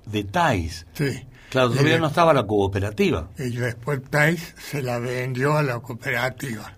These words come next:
Speaker 1: Ah, esta es la fábrica
Speaker 2: Sí.
Speaker 1: donde entregaba ayer, me decían, el otro señor que vino ayer.
Speaker 2: Claro, pero era una cosita chiquita, qué sé
Speaker 1: Ujú.
Speaker 2: yo. Y después se hizo cooperativa y ahí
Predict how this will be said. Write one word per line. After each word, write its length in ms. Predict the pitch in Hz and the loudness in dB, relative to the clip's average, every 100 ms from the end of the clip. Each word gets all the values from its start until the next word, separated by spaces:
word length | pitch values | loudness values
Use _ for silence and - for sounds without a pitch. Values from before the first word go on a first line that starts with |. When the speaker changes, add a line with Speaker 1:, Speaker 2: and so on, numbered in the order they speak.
| - - | -16 -4
Speaker 1:
Ah, 520 | 156 185 196 196 190 | 0 2 2 2 0
esta 220 | 190 190 190 | 0 -2 -4
es 60 | |
la 100 | 156 | -4
fábrica 340 | 151 180 180 147 | -4 -4 0 0
Speaker 2:
Sí. 40 | |
Speaker 1:
donde 140 | 135 | 0
entregaba 460 | 127 120 131 170 165 | -2 -2 0 2 2
ayer, 380 | 139 151 160 151 | 2 0 -4 -4
me 140 | 143 120 | -2 -2
decían, 420 | 117 - 147 120 - - - - _ _ | -2 -2 -4 -4 -8 -20 -20 -20 _ _
el 160 | 127 131 | -4 -4
otro 200 | 151 156 | -4 -4
señor 340 | 135 135 156 | -2 0 0
que 120 | 131 | 0
vino 280 | 127 151 131 | 0 0 0
ayer. 440 | 110 - 117 82 82 | 0 0 -2 -2 -2
Speaker 2:
Claro, 420 | 139 127 117 120 | -2 0 -2 -4
pero 280 | 123 143 135 | -2 -2 0
era 220 | 151 165 | 2 2
una 260 | 156 131 117 | 0 0 -2
cosita 840 | - 127 113 156 139 - 131 117 120 - - - | -4 -6 -4 -4 -4 -2 -2 -2 -8 -14 -18 -10
chiquita, 640 | 127 113 247 247 - 117 - | -10 2 6 6 4 -10 -6
qué 120 | 165 98 | -2 -2
sé 180 | 87 | 0
Speaker 1:
Ujú. 100 | 127 | -2
Speaker 2:
yo. 300 | 131 127 120 - - - - - - | -2 -4 -6 -12 -20 -20 -20 -20 -14
Y 120 | - 123 | -4 0
después 680 | 127 127 - 165 185 165 | 0 -2 0 2 2 0
se 200 | - 135 | -2 -4
hizo 320 | 139 135 147 | -4 -4 -4
cooperativa 920 | 135 147 160 151 160 160 175 165 233 240 - - - - _ _ - - - | -4 -4 2 4 4 4 2 4 4 0 -8 -20 -20 -20 _ _ -20 -20 -8
y 220 | 156 127 | -4 -2
ahí 220 | 120 135 | 0 -2